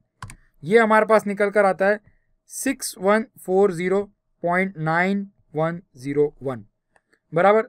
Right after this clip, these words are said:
सिक्स वन फ़ोर ज़ीरो पॉइंट नाइन वन ज़ीरो वन। ये अपना निकल कर आया। अच्छा, हमारे को यहाँ पर क्या चाहिए? एनएवी चाहिए भैया, नेट एसेट वैल्यू per unit चाहिए अपने को थर्टियथ जून को। तो ठीक है, टोटल नेट एसेट वैल्यू आ गई हमारे पास, divided by units।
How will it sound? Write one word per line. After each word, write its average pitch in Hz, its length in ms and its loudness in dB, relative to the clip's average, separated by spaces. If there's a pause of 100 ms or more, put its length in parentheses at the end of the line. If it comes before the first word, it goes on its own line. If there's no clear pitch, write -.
सिक्स - 600 -8
वन 196 260 0 (100)
फ़ोर 185 260 -4
ज़ीरो 175 260 -4 (420)
पॉइंट 180 260 0
नाइन 185 280 0
वन 175 220 -4
ज़ीरो 160 200 -2
वन। 143 180 -4
ये 170 100 0
अपना 175 220 -2
निकल 151 260 -4
कर 135 140 -10
आया। 104 140 -18 (680)
अच्छा, 170 280 -2 (160)
हमारे 185 300 4
को 233 100 -2
यहाँ 226 160 4
पर 226 140 0
क्या 226 160 2
चाहिए? 233 280 -4 (100)
एनएवी 214 300 0
चाहिए 202 200 -4
भैया, 160 220 -4
नेट 175 280 -4
एसेट 190 240 -8
वैल्यू 180 380 -6 (800)
per 226 140 6
unit 226 300 2
चाहिए 185 240 0
अपने 170 240 -2
को 175 100 -4
थर्टियथ 160 360 0
जून 131 200 -10
को। 113 180 -18 (420)
तो - 40 -6
ठीक 214 220 -2
है, 220 80 -4 (440)
टोटल 185 240 0
नेट 208 200 2
एसेट 202 200 2
वैल्यू 214 260 2
आ 208 100 6
गई 220 120 6
हमारे 208 240 0
पास, 220 240 -10 (540)
divided 185 520 2
by 220 100 6 (100)
units। 196 420 0